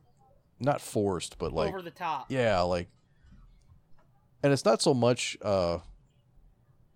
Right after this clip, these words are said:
Speaker 1: <laughs> it's not so much the scene itself, it's, like, the ending, the resolution of the scene, where Veronica
Speaker 2: Yeah, where
Speaker 1: comes
Speaker 2: people
Speaker 1: in.
Speaker 2: are pelting him with cigarettes,
Speaker 1: Yeah,
Speaker 2: and she's,
Speaker 1: and she comes in
Speaker 2: jumps
Speaker 1: with
Speaker 2: in
Speaker 1: the
Speaker 2: with the
Speaker 1: fucking
Speaker 2: fucking
Speaker 1: fire extinguisher.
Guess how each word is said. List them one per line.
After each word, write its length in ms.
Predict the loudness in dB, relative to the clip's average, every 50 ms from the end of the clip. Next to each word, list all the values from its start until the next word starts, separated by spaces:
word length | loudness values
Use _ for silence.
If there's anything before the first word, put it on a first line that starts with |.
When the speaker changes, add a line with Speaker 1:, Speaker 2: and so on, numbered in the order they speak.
| _ -4
Speaker 1:
<laughs> 80 | 0 0
it's 180 | 0 2 2
not 240 | 4 4 4 4 2
so 120 | 0 -2 2
much 240 | 2 0 0 0 -4
the 80 | -6
scene 280 | -4 -4 -4 -2 -2 -4
itself, 440 | -4 -4 -2 0 2 2 2 0 -2
it's, 160 | -6 -4 -2
like, 180 | -2 -2 -2
the 200 | -2 -4 -6 -4 -4
ending, 340 | -6 -4 -4 -4 -6 -6 -6
the 80 | -4 -2
resolution 640 | -2 -2 -2 -2 -4 -6 -6 -6 -6 -6 -8 -8
of 100 | -8 -8
the 80 | -8 -8
scene, 460 | -6 -6 -6 -6 -6 -6 -8 -10 -12 _ _ _ _ _ _ _ _ -20 -20 -10 -6
where 120 | -4 -4
Veronica 300 | -2 -2 0 0 2 0
Speaker 2:
Yeah, 80 | 0 0
where 80 | -2 -2
Speaker 1:
comes 120 | -4 -2 -2
Speaker 2:
people 120 | -2 -2
Speaker 1:
in. 60 | -2
Speaker 2:
are 40 | -4
pelting 360 | -6 -6 -6 -6 -6 -6 -8 -12
him 140 | -14 -12
with 140 | -12 -14 -16
cigarettes, 500 | -14 -12 -12 -12 -10 -10 -12 -12 -6 0 4
Speaker 1:
Yeah, 200 | 6 8 8 6
Speaker 2:
and 100 | 6 2
she's, 140 | -4 -8
Speaker 1:
and 100 | -8 -4
she 140 | -2 -2 2
comes 240 | 2 2 2 2 2
in 80 | 0 0
Speaker 2:
jumps 100 | 2 0
Speaker 1:
with 80 | 0
Speaker 2:
in 60 | 0
Speaker 1:
the 40 | 0 -2
Speaker 2:
with 60 | 0
the 60 | 0
Speaker 1:
fucking 200 | 0 0 0 -2
Speaker 2:
fucking 80 | -4 0
Speaker 1:
fire 280 | 0 2 2 2 2 0
extinguisher. 720 | -2 -4 -6 -6 -6 -4 -6 -6 -6 -6 -6 -6 -6 -8